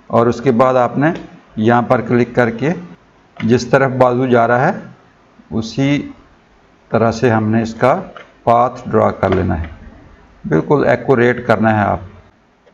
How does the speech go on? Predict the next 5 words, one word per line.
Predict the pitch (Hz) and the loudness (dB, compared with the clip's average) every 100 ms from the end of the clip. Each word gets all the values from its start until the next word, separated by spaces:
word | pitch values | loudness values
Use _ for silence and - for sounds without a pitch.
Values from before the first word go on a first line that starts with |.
| _ _ _ _ _ _ _ _ _ _ _ _ - | _ _ _ _ _ _ _ _ _ _ _ _ -10
और | 113 113 117 | -2 0 2
यहाँ | 113 110 117 | 2 2 0
से | - 123 | 0 -2
भी | 120 160 - - - | 0 -2 -6 -12 -2
अब | 117 117 - | 0 0 -4